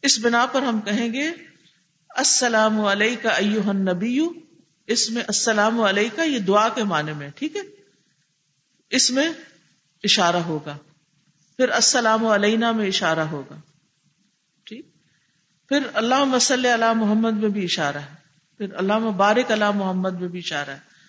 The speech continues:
اعوذ باللہ من عذاب جہنم میں اشارہ ہے، ومن عذاب القبر، ومن فتنة المحیا والممات،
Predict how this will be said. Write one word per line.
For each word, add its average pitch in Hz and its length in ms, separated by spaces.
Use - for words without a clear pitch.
اعوذ 226 260
باللہ 233 440
من 214 140
عذاب 202 400
جہنم 202 400
میں 196 140
اشارہ 160 340
ہے، 143 120
ومن 220 240
عذاب 208 340
القبر، 190 440
ومن 226 240
فتنة 247 380
المحیا 214 480
والممات، 180 540